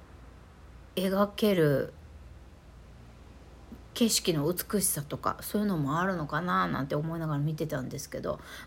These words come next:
まあ、とにかく話の展開は、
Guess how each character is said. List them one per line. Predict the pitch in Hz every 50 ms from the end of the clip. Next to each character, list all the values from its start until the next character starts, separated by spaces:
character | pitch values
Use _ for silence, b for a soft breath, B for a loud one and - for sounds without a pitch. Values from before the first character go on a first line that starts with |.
| B -
ま | 226
あ、 | -
と | - 427
に | 494 523 466
か | - - 180
く | 180 - - - B B B B B B
話 | - 277 277 330 381 427 427 - - - 415
の | 415 403 392 392 392 392 392 - - - - - - - - - - - - - - - - - - - - - - - - - - - - - - -
展 | - 294 285 277 285 285 - - - - - - - - - -
開 | - - 269 269 262 262 269 262 262 269 262
は、 | 254 247 247 247 247 247 - -